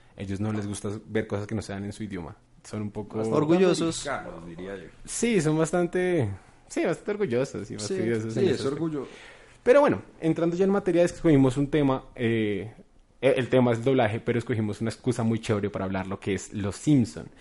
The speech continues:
Speaker 1: Porque acá todos crecimos con Los Simpson en doblaje. Si usted escuchó Los Simpson en inglés subtitulado, váyase. O sea, no escuche este podcast.
Speaker 2: Es momento de que te detengas.
Speaker 1: <laughs> Porque en serio, a-, acá nosotros conocemos a el Homero Simpson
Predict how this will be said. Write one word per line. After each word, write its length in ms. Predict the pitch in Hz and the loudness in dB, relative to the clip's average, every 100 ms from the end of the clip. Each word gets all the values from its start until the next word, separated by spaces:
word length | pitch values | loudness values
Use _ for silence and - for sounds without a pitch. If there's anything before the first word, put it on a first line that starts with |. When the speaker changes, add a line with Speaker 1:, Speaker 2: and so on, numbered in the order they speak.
| - - | -20 -2
Speaker 1:
Porque 180 | 135 135 | 0 2
acá 180 | 127 127 | 2 4
todos 180 | 147 147 | 4 2
crecimos 380 | 156 139 110 | -2 0 -2
con 100 | - 120 | 0 -2
Los 120 | - | 0
Simpson 320 | 104 - 107 | -4 -2 -2
en 300 | 107 101 - | -2 -4 -6
doblaje. 380 | 107 101 107 101 | -6 0 0 -2
Si 160 | - 131 | -2 -2
usted 160 | - | 4
escuchó 340 | 147 - 220 233 | 4 4 4 6
Los 160 | 226 | 6
Simpson 400 | 233 226 208 220 | 6 4 4 4
en 140 | 214 175 | 6 6
inglés 500 | 135 117 131 139 151 | 6 4 4 4 0
subtitulado, 800 | - - 170 165 170 147 139 139 | -6 -4 -4 -4 0 4 6 6
váyase. 320 | 104 107 - - _ _ - - - | 2 0 -4 -20 _ _ -12 -10 -4
O 20 | |
sea, 120 | 269 127 | 4 6
no 120 | 135 | 6
escuche 340 | - 151 147 | 4 0 0
este 160 | 123 131 | -2 0
podcast. 560 | 113 107 - 143 - | 0 0 2 2 2
Speaker 2:
Es 80 | - | -4
momento 380 | 120 104 104 98 | -4 -4 -4 -4
de 120 | 87 | -6
que 80 | 80 | -8
te 120 | 80 73 | -10 -12
detengas. 480 | 71 - - - | -14 -20 -20 -6
Speaker 1:
<laughs> 100 | - - 214 220 302 - 269 - 269 - - - - - - | -2 2 4 6 4 2 0 -4 -6 -10 -20 -16 -12 -12 0
Porque 220 | 165 151 170 | 4 8 8
en 80 | 151 | 8
serio, 500 | 214 302 233 180 - | 6 6 4 4 2
a-, 420 | 165 143 - 117 | 2 2 0 -2
acá 240 | 160 170 165 | 0 2 2
nosotros 300 | 165 175 - | 2 -2 -2
conocemos 460 | 196 180 147 139 | 0 2 0 2
a 260 | 165 160 - | 2 2 0
el 380 | 147 139 131 127 | -2 0 0 -2
Homero 300 | 131 139 175 | 0 2 2
Simpson 600 | 185 208 202 226 233 226 | 2 0 0 0 0 -2